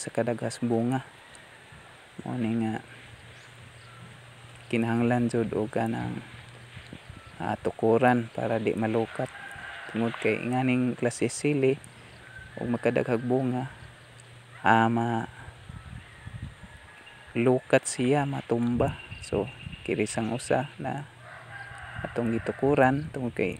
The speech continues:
ani action siya katumba. So, daghan jud ang iyang bunga, mga ka-farmers. Pero ang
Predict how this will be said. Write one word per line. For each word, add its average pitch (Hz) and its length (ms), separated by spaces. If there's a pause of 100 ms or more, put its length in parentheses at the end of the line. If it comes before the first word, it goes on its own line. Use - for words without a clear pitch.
ani 95 320
action 117 400
siya 107 240
katumba. 110 560 (1120)
So, - 180 (200)
daghan 131 500
jud 123 220
ang 113 240
iyang 117 420 (800)
bunga, 123 400
mga - 260
ka-farmers. - 640 (1800)
Pero 123 480
ang 110 320